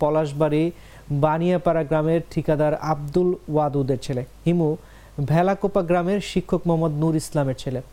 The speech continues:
পুলিশ ও স্থানীয়রা জানান, সাদিক ও হিমু দুই বন্ধু শুক্রবার সন্ধ্যার দিকে মোটরসাইকেল নিয়ে তারা ধওলা সেতুর উদ্দেশ্যে রওনা হয়। সেতুর পশ্চিমে ট্যানারি পাড়ায় মোটরসাইকেলটি নিয়ন্ত্রণ হারিয়ে ভুরুঙ্গামারি থেকে ছেড়ে আসা একটি ট্রাকের নিচে চলে যায়।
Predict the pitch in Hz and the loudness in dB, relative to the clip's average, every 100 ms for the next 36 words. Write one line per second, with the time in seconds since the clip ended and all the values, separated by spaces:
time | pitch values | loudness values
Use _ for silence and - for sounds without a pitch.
0 | - 208 208 - 220 - 190 190 196 180 | -4 -2 0 -2 -2 0 2 2 2 2
1 | 190 202 196 196 180 180 185 175 180 180 | 0 0 0 0 0 0 2 2 2 2
2 | 156 143 139 147 208 220 - 147 151 147 | 0 0 -2 0 -2 -4 -6 0 0 0
3 | 160 143 156 143 143 180 170 143 165 151 | -4 -2 -2 -2 0 0 0 0 -2 -2
4 | 190 180 190 190 190 185 151 143 - - | -2 0 0 2 0 2 0 0 -4 -20
5 | - - 160 180 196 180 180 170 170 147 | -14 0 2 4 2 0 -2 0 0 0
6 | 151 - 180 156 147 135 135 127 - - | -2 0 2 2 2 0 -2 -4 -8 -20
7 | - - 202 233 220 226 - 220 208 214 | -18 -2 0 0 -2 -2 -2 -2 -2 0
8 | 196 175 180 185 180 170 170 185 175 160 | 0 2 2 0 2 2 2 0 0 -2
9 | 156 - 160 156 147 156 143 147 131 147 | -2 -2 -2 0 -2 -2 -2 -4 -2 -4
10 | 131 135 131 135 127 135 139 143 139 131 | -2 -2 -2 -2 -2 -2 -2 -2 -2 -2
11 | 131 127 139 127 147 160 156 - 147 151 | -2 -4 -6 -2 0 0 -2 -2 0 2
12 | 147 160 143 151 - - - - 170 151 | 2 -2 0 -4 -4 -18 -20 -4 0 0
13 | 165 151 143 - 139 - 131 123 123 | 0 0 0 0 -4 -2 -4 -4 -4